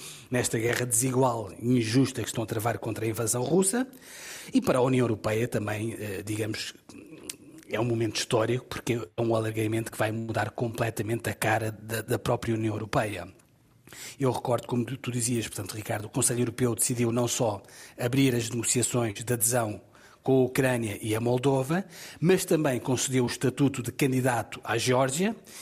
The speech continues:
e ainda vai abrir as negociações com a Bósnia-Herzegovina. Ou seja, estamos a falar, portanto, de um alargamento do mercado único a mais de cinquenta milhões de pessoas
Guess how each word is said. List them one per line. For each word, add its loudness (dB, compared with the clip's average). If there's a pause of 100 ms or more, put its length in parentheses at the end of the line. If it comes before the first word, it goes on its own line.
e 6
ainda 4
vai 2
abrir 2 (160)
as 2
negociações 0
com 0
a 0
Bósnia-Herzegovina. -2 (720)
Ou 4
seja, 2 (180)
estamos 0
a 4
falar, 4
portanto, -4
de -2
um 4
alargamento 2 (180)
do -2
mercado 2
único 4 (440)
a 4
mais 2
de -4
cinquenta 2
milhões 4
de -8
pessoas 2